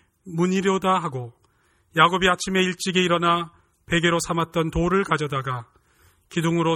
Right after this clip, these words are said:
세우고 그 위에 기름을 붓고 그곳 이름을 베델이라 하였더라.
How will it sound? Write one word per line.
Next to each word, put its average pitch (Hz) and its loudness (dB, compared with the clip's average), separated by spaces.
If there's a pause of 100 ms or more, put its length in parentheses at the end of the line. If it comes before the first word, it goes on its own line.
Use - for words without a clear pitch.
세우고 160 -2 (360)
그 185 0
위에 196 2
기름을 185 -2
붓고 127 -10 (680)
그곳 170 -2
이름을 165 0 (340)
베델이라 185 2
하였더라. 131 -8